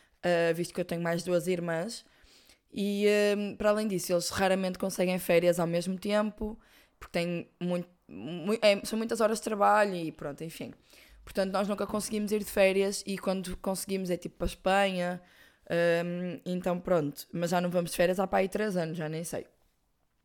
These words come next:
E não vamos este ano também. E então, a única viagem que eu fiz, tipo, a sério, foi no meu sétimo ano,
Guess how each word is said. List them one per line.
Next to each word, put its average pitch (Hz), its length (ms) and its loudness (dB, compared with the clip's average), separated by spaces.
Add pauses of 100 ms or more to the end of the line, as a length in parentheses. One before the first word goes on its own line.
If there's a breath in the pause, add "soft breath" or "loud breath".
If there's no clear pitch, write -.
(160)
E 170 200 -4
não 156 160 -8
vamos 160 260 -8
este 170 240 -4
ano 170 160 -6
também. 170 300 -10 (840 loud breath)
E 214 180 0
então, 240 460 4
a - 40 -2
única 226 340 0
viagem 233 360 0
que 233 120 -4
eu 233 80 0
fiz, 233 380 -6
tipo, - 240 -8
a 240 40 0
sério, 196 460 2
foi 196 160 -2
no 190 80 -2
meu 190 160 -4
sétimo 226 500 -2
ano, 170 360 -4